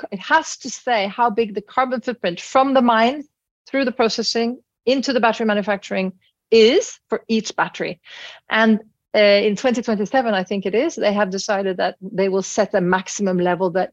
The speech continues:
you have to get under in order to place the battery on the European market. And they do, they are doing requirements on recycling content. They're doing re-,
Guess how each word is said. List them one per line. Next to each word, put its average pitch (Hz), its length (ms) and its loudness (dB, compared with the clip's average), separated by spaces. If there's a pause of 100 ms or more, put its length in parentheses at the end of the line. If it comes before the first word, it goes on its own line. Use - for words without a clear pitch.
you 180 160 -2
have 202 360 -4
to 214 100 0
get 180 180 0
under 220 500 2 (420)
in 277 120 2
order 214 260 4
to 208 80 0
place 180 240 -2
the 185 80 -6
battery 165 420 -4
on 160 120 -2
the 156 80 -2
European 165 440 -4
market. 165 320 -4 (380)
And 220 160 6
they 214 80 8
do, 226 240 2
they 220 220 6
are 208 100 6
doing 202 420 4
requirements 190 560 -2
on 170 140 -4
recycling 190 560 -2
content. 277 720 -2 (320)
They're 208 140 4
doing 196 300 4
re-, 180 100 2